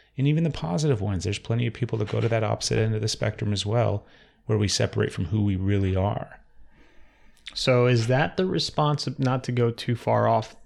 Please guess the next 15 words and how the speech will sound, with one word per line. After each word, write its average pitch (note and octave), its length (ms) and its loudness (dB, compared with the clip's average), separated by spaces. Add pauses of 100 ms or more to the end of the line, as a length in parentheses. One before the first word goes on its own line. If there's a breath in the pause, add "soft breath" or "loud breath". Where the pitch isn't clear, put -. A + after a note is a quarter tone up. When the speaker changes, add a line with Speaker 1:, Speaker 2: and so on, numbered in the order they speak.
(100)
Speaker 2:
on G#2 80 -2
the G2+ 80 0
left A#2+ 320 2
lane, G#2 240 0
but A#2 220 -2 (200)
wouldn't D#3+ 380 2
that, D3+ 300 2
wouldn't D3 340 4
there C3+ 180 6
be A#2 320 4
some A#2+ 800 4 (260)
responsibility G#2 960 2
of G2 140 0
the - 80 -4
parents, - 800 -2